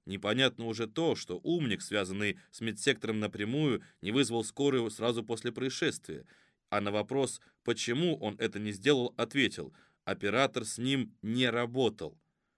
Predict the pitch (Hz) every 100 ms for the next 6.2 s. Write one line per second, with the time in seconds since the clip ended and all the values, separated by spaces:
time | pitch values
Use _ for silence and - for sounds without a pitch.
0 | _ _ _ _ - - - 101 104 101
1 | 101 92 107 104 101 101 95 92 92 95
2 | 104 104 104 110 110 120 110 107 - _
3 | _ _ - - 107 127 123 117 113 -
4 | 117 117 131 123 123 143 127 107 107 120
5 | 165 - - _ _ _ _ _ - 110
6 | 90